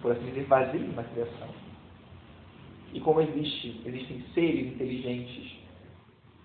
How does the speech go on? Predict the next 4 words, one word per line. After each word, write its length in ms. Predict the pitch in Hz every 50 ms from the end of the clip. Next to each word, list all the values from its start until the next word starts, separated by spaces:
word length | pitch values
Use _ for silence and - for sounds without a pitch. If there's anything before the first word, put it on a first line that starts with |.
| - - - - - - - - - -
aos 280 | - 123 135 139 - - -
quais 360 | - 143 131 123 120 117 -
Deus 200 | - 139 139 - - - - - - - - - -
convida 760 | - 143 135 127 - - - 117 - - 120 110 107 -